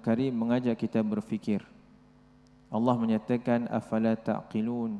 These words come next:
afala tatafakkarun," dan sebagainya. Tidak lain tidak bukan mengajak manusia menggunakan akal yang dianugerahkan bagi menemukan mereka kepada kebenaran dan hakikat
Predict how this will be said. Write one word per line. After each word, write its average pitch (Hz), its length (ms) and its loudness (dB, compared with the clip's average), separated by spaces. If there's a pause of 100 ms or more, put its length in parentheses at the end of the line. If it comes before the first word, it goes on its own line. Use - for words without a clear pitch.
(540)
afala 117 480 0
tatafakkarun," 113 1040 -2
dan 110 80 2
sebagainya. 120 800 -2 (800)
Tidak 113 240 2
lain 147 320 2
tidak 117 240 2
bukan 131 480 -2
mengajak 123 640 0
manusia 117 480 -2
menggunakan 113 800 -2
akal 120 320 0
yang 113 240 0
dianugerahkan 113 1120 -2 (600)
bagi 117 320 0
menemukan 120 640 0
mereka 117 640 0
kepada 117 640 0
kebenaran 117 640 2
dan 110 160 0
hakikat 113 560 -2